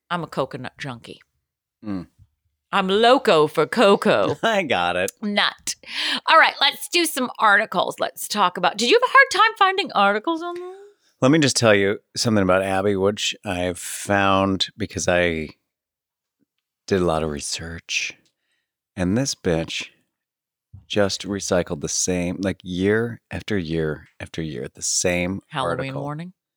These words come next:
Speaker 2: Yeah, Halloween warning, and then people's responses to it.
Speaker 1: Oh, yeah.
Speaker 2: But, like, this was some lazy, lazy shit.
Speaker 1: Well, yeah, it was, like, their versions of reruns.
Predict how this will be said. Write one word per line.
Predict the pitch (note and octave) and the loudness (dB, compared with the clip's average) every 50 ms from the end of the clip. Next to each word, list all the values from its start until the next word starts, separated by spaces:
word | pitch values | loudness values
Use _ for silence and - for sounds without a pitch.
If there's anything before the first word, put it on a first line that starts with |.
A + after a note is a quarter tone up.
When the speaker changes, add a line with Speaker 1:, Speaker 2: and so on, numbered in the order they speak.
| _ _ _ _ _ _ _ _ - | _ _ _ _ _ _ _ _ -4
Speaker 2:
Yeah, | - E2+ - - _ _ | -4 -4 -4 -4 _ _
Halloween | - G#2+ C3 D#3 E3 D#3+ D3+ C#3 | -2 2 2 4 4 4 4 4
warning, | B2 A2 G2+ G2 F#2+ F#2 F#2 E2+ - _ _ _ _ _ _ _ _ _ _ _ _ _ _ _ _ - | 4 4 4 4 2 2 0 -2 -6 _ _ _ _ _ _ _ _ _ _ _ _ _ _ _ _ -4
and | G2 F#2 F#2+ | -2 0 2
then | F#2 F2+ F2+ D#2+ | 2 2 0 0
people's | - A2 A2+ - G2+ F#2+ - | -2 -2 0 0 0 0 0
responses | F2+ E2 - - - E2+ D#2+ - - D#2 - - | -2 -6 -4 -2 0 0 0 -2 -6 -8 -6 -6
to | - C#2+ | -4 -4
it. | A1 - - - G#2 _ _ _ _ _ _ - - | -4 -6 -10 -14 -20 _ _ _ _ _ _ -6 0
Speaker 1:
Oh, | A#3 A3 A3+ | 2 4 4
yeah. | G#3+ F3 C#3 F2+ - _ _ _ _ _ _ _ _ _ _ _ | 4 2 0 -2 -4 _ _ _ _ _ _ _ _ _ _ _
Speaker 2:
But, | - G#2+ G#2+ A2+ - | 4 4 4 6 6
like, | A#2 G#2 G2 F#2 - - - _ _ _ _ _ _ _ _ _ _ _ _ _ _ _ _ _ | 4 2 2 0 -2 -10 -18 _ _ _ _ _ _ _ _ _ _ _ _ _ _ _ _ _
this | - B2 A#2+ - - | 0 0 0 2 0
was | A#2 G2 | 0 0
some | - - F#2+ F2 | 0 0 0 0
lazy, | E2+ E2 E2 D#2+ D#2 - E2 E2+ E2 D2 D2+ - _ _ _ _ _ _ | 0 0 0 0 -2 -2 -4 -4 -6 -8 -12 -18 _ _ _ _ _ _
lazy | E2+ E2+ E2 E2 E2 D#2 - D#2 | -6 -4 -2 -2 -2 -2 -4 -4
shit. | D#2 - - D#2 - - - - _ | -2 -2 -2 -2 -4 -6 -8 -10 _
Speaker 1:
Well, | - B3 B3 | -4 -4 -2
yeah, | A#3 A#3+ A3+ C#3+ - - | 0 0 0 0 -2 -2
it | - F#3 F#3 | -4 -4 -4
was, | F#3+ F3+ D#3 | -4 -4 -2
like, | F3+ F3 E3 - E3 | -2 -4 -4 -4 -2
their | F#3 F3+ F3 | 0 0 0
versions | D#3 D#3 E3 D#3+ D#3 D#3+ D#3+ D3 | 2 2 0 0 0 -2 -8 -10
of | D3 - | -10 -8
reruns. | - D3 C#3 C3 B2 A2+ G2 F2 F2 - - - | -8 -6 -6 -6 -8 -10 -12 -12 -14 -16 -18 -18